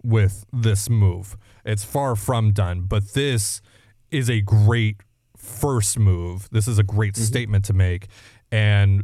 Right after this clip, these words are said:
Speaker 1: Teoscar gives you someone that you can put in the top three or four of your lineup.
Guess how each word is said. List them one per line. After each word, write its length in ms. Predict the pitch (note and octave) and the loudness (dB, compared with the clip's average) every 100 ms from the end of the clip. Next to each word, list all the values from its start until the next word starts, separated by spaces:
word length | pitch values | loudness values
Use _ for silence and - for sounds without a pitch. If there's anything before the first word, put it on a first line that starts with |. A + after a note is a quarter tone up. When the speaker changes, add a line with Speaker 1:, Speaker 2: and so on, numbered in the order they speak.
| G2+ - | -4 -6
Speaker 1:
Teoscar 880 | A#2+ A2 B2+ G#2+ A#2 A#2 A#2+ A2 A2+ | -2 -2 0 -2 -2 -4 -4 -6 -2
gives 240 | A#2 G#2 | 2 2
you 120 | G#2+ | 2
someone 260 | G2+ A2+ G#2 | 2 2 4
that 100 | G2+ | 4
you 100 | G2+ | 4
can 60 | G2+ | 2
put 160 | G#2+ A#2 | 2 4
in 120 | G2+ | 4
the 80 | G2 | 4
top 280 | G2+ G#2+ G2+ | 2 -4 -2
three 300 | - A2 G#2+ | -2 2 2
or 60 | |
four 320 | G2 A#2 G#2+ | 0 0 0
of 80 | G2 | 0
your 100 | F#2 | 0
lineup. 440 | F2+ G#2+ A#2 B2+ | 0 2 2 -2